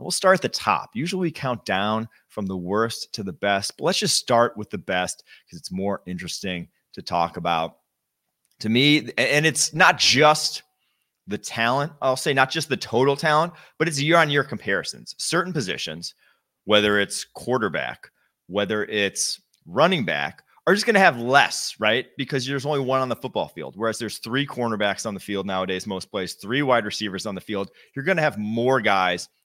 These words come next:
that have top hundred grades. And so I'm gonna give you how many guys are in the top hundred at each position currently on my, on my draft board that has yet to be released.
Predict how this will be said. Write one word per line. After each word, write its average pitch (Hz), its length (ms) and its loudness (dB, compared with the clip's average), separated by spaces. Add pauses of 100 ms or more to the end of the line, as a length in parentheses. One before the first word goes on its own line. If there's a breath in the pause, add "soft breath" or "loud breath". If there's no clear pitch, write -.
(100)
that 107 160 -4
have 101 380 2 (300)
top 110 260 2
hundred 101 240 -4
grades. - 440 -12 (300)
And 95 120 -8
so 120 80 -2
I'm 113 80 -2
gonna 131 140 -4
give 127 320 -4
you 123 100 -2
how 123 220 0
many 147 160 -4
guys 123 260 4
are 110 220 2
in 101 80 -2
the 92 80 -6
top - 240 -8
hundred 180 320 -4 (200)
at 127 120 -4
each 151 160 -6
position 160 420 -6
currently 170 400 -4
on 139 120 -6
my, 131 100 -2 (240)
on 135 100 0
my 139 140 2
draft 143 280 0
board 151 260 0 (200 soft breath)
that 110 160 2
has 110 160 -2
yet 135 240 4
to 160 60 -6
be 147 140 4
released. 127 440 0